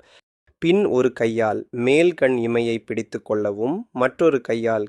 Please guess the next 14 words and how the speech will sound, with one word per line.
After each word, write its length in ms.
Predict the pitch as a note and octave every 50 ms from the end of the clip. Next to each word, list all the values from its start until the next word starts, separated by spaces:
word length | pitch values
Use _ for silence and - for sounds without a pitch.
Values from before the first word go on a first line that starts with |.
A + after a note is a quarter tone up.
| - -
கீழ்க்கண் 440 | - D#3 E3+ F3+ F3 - C#3 B2+ A#2+
இமையை 400 | A#2 A2+ A2+ A2+ A#2 B2+ D#3+ G#3
கீழே 400 | - - - B2+ B2+ A#2+ A#2 A2
இழுக்கவும். 560 | G#2+ G#2+ G#2+ G#2+ G#2+ - G#2+ G#2 A2 G#2+ G#2+ - - _ _ _ _ _ _ _ _ _ _ _
மேல் 400 | - C3 B2+ C3 C#3 D#3+ F#3+ G#3+
நோக்கி 300 | G#3+ G3 F3 F3+ - C3
பாருங்கள். 580 | - - A#2+ A#2 A#2 A#2 A2+ A#2+ D3 G3+ - _
லென்ஸை 640 | - B2 A#2+ B2 C3 D3 F3 F3 - - C#3+ C#3 D#3
மெதுவாக 580 | D3 A#2+ A#2 A#2 B2+ C3+ C3 B2 A#2+ B2 E3 E3
கண்ணின் 440 | - - A#2 A#2+ B2 B2+ B2 B2 A#2
வெண்மை 340 | A2+ A2+ A#2 B2 A#2+ A#2+
பகுதி 360 | A2+ - A2 G#2+ A2 G#2+ A2 G#2+
மீது 380 | A2 G#2+ A2+ A#2 C#3 B2 A2+
வையுங்கள். 440 | G#2 A2 G#2+ G#2+ G#2 G#2 G#2 G#2 -